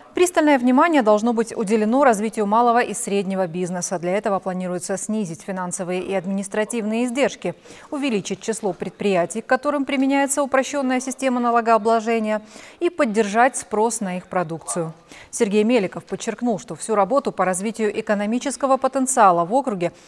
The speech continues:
нужно рассматривать как часть общей политики, направленной на повышение уровня консолидации общества. На совещании принято решение создать рабочую группу Минкавказа России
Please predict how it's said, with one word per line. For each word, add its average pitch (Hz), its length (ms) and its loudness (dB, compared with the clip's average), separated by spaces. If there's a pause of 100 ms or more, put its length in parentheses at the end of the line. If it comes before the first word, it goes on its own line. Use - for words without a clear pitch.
(160)
нужно 294 280 2
рассматривать 285 640 2
как 240 260 0
часть 254 380 0
общей 214 300 -4
политики, 196 600 -2 (240)
направленной 240 640 4
на 233 120 0
повышение 226 640 0
уровня 202 400 -2
консолидации 202 800 -2
общества. 165 560 -6 (500)
На 302 100 2
совещании 254 480 0
принято 190 400 -6
решение 254 420 -2
создать 190 380 -2
рабочую 185 460 0
группу 190 400 -4
Минкавказа 175 720 -4
России 277 420 -4